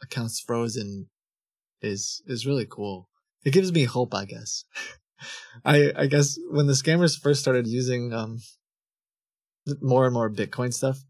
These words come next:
I was always like, "Ooh,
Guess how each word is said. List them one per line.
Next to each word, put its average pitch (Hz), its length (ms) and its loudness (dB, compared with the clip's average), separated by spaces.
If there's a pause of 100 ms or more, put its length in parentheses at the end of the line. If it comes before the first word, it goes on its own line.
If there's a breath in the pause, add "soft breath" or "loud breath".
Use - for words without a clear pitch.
(140)
I 110 100 0
was 107 160 -4
always 104 260 -4
like, 101 320 -12 (1900)
"Ooh, 135 240 0